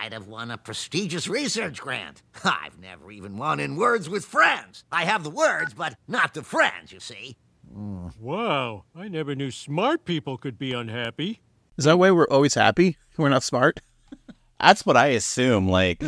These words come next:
Speaker 3: <laughs> We're never happy. <laughs>
Speaker 4: Yeah, no, like, it's,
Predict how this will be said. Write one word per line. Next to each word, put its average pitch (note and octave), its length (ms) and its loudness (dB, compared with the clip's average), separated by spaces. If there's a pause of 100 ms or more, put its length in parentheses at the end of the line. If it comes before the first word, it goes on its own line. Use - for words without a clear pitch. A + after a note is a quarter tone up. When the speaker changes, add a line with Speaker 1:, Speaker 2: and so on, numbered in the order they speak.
(200)
Speaker 3:
<laughs> - 260 -12
We're F#3+ 140 8
never A2+ 240 4
happy. - 480 2
<laughs> - 40 -20 (260)
Speaker 4:
Yeah, E3+ 360 8
no, G#2+ 240 4
like, A#2+ 320 4
it's, D#3 280 0